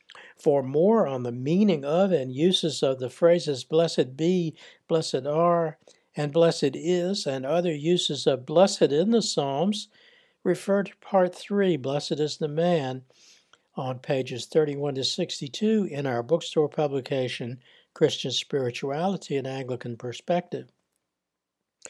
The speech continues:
For a listing of every use of Psalm sixty-eight in the Book of Common Prayer, see the entry for the psalm in the Prayer Book Psalter History Text and Commentary,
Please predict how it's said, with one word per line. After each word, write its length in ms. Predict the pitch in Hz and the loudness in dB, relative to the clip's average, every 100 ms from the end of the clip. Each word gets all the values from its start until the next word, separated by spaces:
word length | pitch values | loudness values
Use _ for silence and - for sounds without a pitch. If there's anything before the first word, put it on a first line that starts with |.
| - - - | -20 -20 0
For 320 | 175 151 131 | 8 8 8
a 80 | 143 | 6
listing 520 | 135 170 185 170 131 | 8 4 6 2 4
of 140 | 120 | 2
every 320 | 151 170 160 | 6 6 6
use 380 | 131 135 175 208 | 0 2 2 4
of 140 | 160 147 | 2 2
Psalm 340 | - 156 143 | 2 2 2
sixty-eight 800 | - - 160 - 151 139 156 165 | -2 -2 -2 -4 -6 2 4 4
in 120 | 135 | 0
the 80 | 131 | -4
Book 180 | 135 139 | -4 -4
of 100 | 131 | -6
Common 420 | - 156 143 131 | -6 -6 -4 -6
Prayer, 380 | - 160 190 220 - - - | 2 4 4 0 -10 -20 -16
see 280 | - - 170 | -6 0 2
the 200 | 147 147 | 2 4
entry 360 | 160 165 - 160 | 4 4 -2 -4
for 320 | - 170 220 | 2 4 4
the 100 | 208 | 2
psalm 500 | - 160 151 180 190 | 2 0 2 0 0
in 360 | 147 143 139 135 _ - | 0 -2 -2 -8 _ -14
the 180 | - 131 | -8 0
Prayer 260 | - 165 | 8 10
Book 200 | 160 156 | 10 4
Psalter 520 | - 175 156 151 160 | 2 2 2 2 -2
History 420 | 123 - - - 135 | -2 -6 -6 -4 -4
Text 420 | - 143 - - | -4 -6 -6 -8
and 180 | 127 117 | -8 -4
Commentary, 800 | 170 190 220 - 139 135 196 | 0 2 0 -2 -2 -2 -4